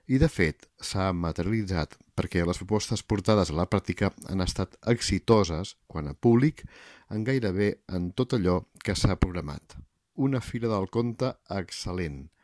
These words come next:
L'aplec de la sardana ple, la Trieló igual, el Guíxols Flors, el Ganxó Tapes, el Peix Blau Ganxó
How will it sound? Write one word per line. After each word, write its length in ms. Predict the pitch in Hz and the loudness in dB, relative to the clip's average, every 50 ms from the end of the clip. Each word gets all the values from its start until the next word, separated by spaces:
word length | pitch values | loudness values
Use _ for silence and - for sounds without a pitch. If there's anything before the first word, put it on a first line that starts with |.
| _ - - - - - _ _ - | _ -20 -20 -20 -20 -20 _ _ -8
L'aplec 480 | 95 95 92 85 82 - 104 104 95 90 | -4 -2 -2 -2 -2 -2 -2 -2 0 0
de 140 | 95 95 90 | 0 0 0
la 80 | 90 - | 0 0
sardana 520 | - - 87 85 90 98 110 127 135 135 | -2 -2 -2 0 0 2 4 4 4 4
ple, 400 | - _ - 101 92 90 85 78 73 - - - _ - - | 2 _ 2 2 4 4 2 0 -2 -6 -14 -20 _ -12 -8
la 160 | 85 82 78 | -8 -6 -6
Trieló 540 | - 85 92 92 87 85 90 95 113 120 135 | -6 -4 -2 -2 -2 0 0 2 4 4 4
igual, 540 | 127 104 98 98 101 95 87 80 76 71 69 - - - - - - - - - _ - - | 4 4 2 2 2 2 2 0 -2 -4 -8 -12 -18 -20 -20 -20 -20 -20 -20 -20 _ -12 -6
el 120 | 82 85 82 | -6 -4 -2
Guíxols 400 | 95 107 - - 123 110 98 - - | -2 -2 0 2 2 2 2 2 -2
Flors, 400 | - 107 107 104 95 90 87 90 | 0 4 4 6 6 4 2 0
el 140 | 85 85 82 | -4 -4 -2
Ganxó 380 | 85 85 85 76 - - 98 90 | -2 -4 -2 -2 -2 -2 -2 -2
Tapes, 540 | - 107 104 - - 87 82 80 78 - - | 0 0 -2 -2 -2 -4 -4 -4 -4 -6 -8
el 140 | 80 82 80 | -8 -8 -8
Peix 240 | _ - 107 101 98 104 | _ -2 -2 -2 0 2
Blau 200 | 110 110 110 107 | 2 4 4 4
Ganxó 460 | 101 101 101 98 - - 131 139 131 | 4 2 0 0 0 0 2 2 0